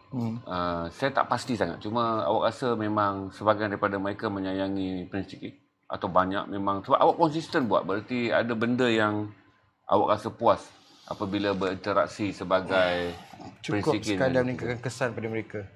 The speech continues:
Speaker 2: Ah.
Speaker 1: Hmm. Biar mereka ingat sampai mati.
Speaker 2: Okey, apa kesan yang, yang awak rasa dah berapa tahun ni?
Speaker 1: Suatu hari
Speaker 2: Ya.
Speaker 1: nanti mereka akan faham apa yang mereka akan perlu faham.
Speaker 2: Alhamdulillah.
Speaker 1: Hmm.
Speaker 2: Ah. Alhamdulillah.
Speaker 1: Hmm.
Speaker 2: Apa yang ke depan awak rancang? Apa yang ke depan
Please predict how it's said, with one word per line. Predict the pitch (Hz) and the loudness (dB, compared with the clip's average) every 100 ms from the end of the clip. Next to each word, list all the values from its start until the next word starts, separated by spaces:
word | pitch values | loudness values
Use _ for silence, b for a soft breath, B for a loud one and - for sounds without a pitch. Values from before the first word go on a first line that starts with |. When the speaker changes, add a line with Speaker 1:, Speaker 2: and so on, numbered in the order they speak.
| _ _ | _ _
Speaker 2:
Ah. | 127 190 143 | -10 -10 -12
Speaker 1:
Hmm. | - 117 117 - - | -10 -10 -10 -18 -12
Biar | 110 117 | -4 -2
mereka | 117 120 | -2 -4
ingat | 117 113 - | -6 -4 -6
sampai | 110 | -10
mati. | 110 104 104 98 - _ _ - | -10 -10 -12 -16 -20 _ _ -20
Speaker 2:
Okey, | 90 85 | -14 -6
apa | - 120 | -4 -4
kesan | 123 - 135 110 | -8 -2 -2 -2
yang, | 104 101 98 | -6 -8 -6
yang | 95 | -4
awak | 92 95 95 | -2 0 -2
rasa | 92 98 92 | -4 -4 -2
dah | 90 92 | -2 -4
berapa | 85 95 | -4 -2
tahun | - 92 92 87 | 2 2 2 -4
ni? | - - _ | -12 -20 _
Speaker 1:
Suatu | - 120 117 | -8 -8 -4
hari | 117 | -4
Speaker 2:
Ya. | |
Speaker 1:
nanti | 117 110 | -4 -6
mereka | 113 110 | -8 -8
akan | - | -10
faham | 101 104 98 | -6 -6 -6
apa | 90 - | -10 -12
yang | 107 | -10
mereka | 104 98 | -8 -10
akan | - 95 - | -14 -16 -16
perlu | - 143 123 | -4 -2 -2
faham. | - 95 - _ _ _ _ _ _ | -6 -12 -12 _ _ _ _ _ _
Speaker 2:
Alhamdulillah. | - 120 120 90 85 | -10 -8 -6 -6 -10
Speaker 1:
Hmm. | - 101 | -14 -14
Speaker 2:
Ah. | 73 85 82 80 82 78 - - _ _ _ _ _ _ | -12 -12 -12 -16 -20 -20 -20 -20 _ _ _ _ _ _
Alhamdulillah. | 87 87 78 85 - - | -18 -16 -16 -20 -20 -18
Speaker 1:
Hmm. | 104 - - | -18 -18 -2
Speaker 2:
Apa | 127 | 0
yang | 190 | 2
ke | 165 | 0
depan | 151 147 | 2 4
awak | 127 117 87 | 4 2 0
rancang? | 101 87 80 | -2 -8 -4
Apa | 98 156 | -2 -2
yang | 147 | -4
ke | 127 | -2
depan | 117 120 | -2 2